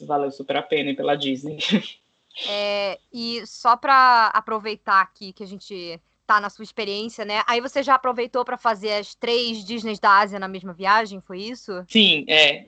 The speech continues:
Speaker 1: E com, o foco, na verdade, era isso. Era a inauguração da Disney Xangai. Eu aproveitei pra fazer tudo. Foi muito corrido, não recomendo, assim. Mas é, é isso, assim. Eu acho muito,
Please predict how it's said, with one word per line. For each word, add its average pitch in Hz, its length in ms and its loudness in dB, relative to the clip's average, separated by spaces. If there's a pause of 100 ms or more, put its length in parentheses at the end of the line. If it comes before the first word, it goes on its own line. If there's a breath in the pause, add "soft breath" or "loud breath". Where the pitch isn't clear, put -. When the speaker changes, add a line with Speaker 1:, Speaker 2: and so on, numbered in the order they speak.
Speaker 1:
E 147 760 -6
com, 185 220 -8
o 180 60 -8
foco, 220 320 4
na 226 100 0
verdade, 170 500 -2
era 196 240 6
isso. - 220 -4
Era 143 120 0
a - 20 0
inauguração 143 560 -2
da 147 80 -2
Disney 147 240 -8
Xangai. 156 460 2
Eu 156 40 2
aproveitei 151 380 -6
pra 147 120 -6
fazer 151 260 -6
tudo. 151 240 -6
Foi 156 120 -6
muito 156 240 -4
corrido, 220 480 2
não - 120 -2
recomendo, 156 600 -6
assim. - 340 -14 (640 loud breath)
Mas 123 1700 0
é, 120 960 0 (320)
é 120 160 2
isso, 127 380 -2
assim. 117 180 -10
Eu 113 80 -4
acho 120 240 -6
muito, 120 320 -6